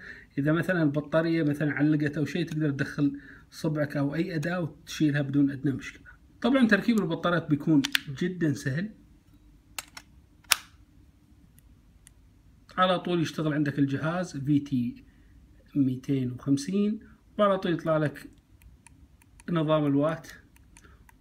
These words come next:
ونفس بالضبط ذا fender، بالضبط الشريحة هي نفسها. طبعًا خمس ضربات تعمل لوك للجهاز، واحد، اثنين، ثلاثة، أربعة، خمس.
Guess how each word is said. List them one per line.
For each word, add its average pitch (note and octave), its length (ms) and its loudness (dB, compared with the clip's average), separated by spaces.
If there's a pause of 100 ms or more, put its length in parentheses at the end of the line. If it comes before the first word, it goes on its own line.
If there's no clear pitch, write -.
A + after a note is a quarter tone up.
(240)
ونفس A3+ 420 2
بالضبط F#3+ 760 -4
ذا C#3+ 120 2
fender، F3 520 -2
بالضبط F#3+ 580 -4
الشريحة D3 480 -2
هي D3+ 320 -2 (280)
نفسها. - 360 -8 (920)
طبعًا B3 260 4
خمس A3 200 4
ضربات G#3 400 4
تعمل D#3+ 240 4
لوك - 380 4
للجهاز، F#3 720 0 (120)
واحد، C#3 140 -4
اثنين، D3+ 180 0
ثلاثة، C#3 260 -2
أربعة، C3+ 220 -4
خمس. G#3+ 380 -2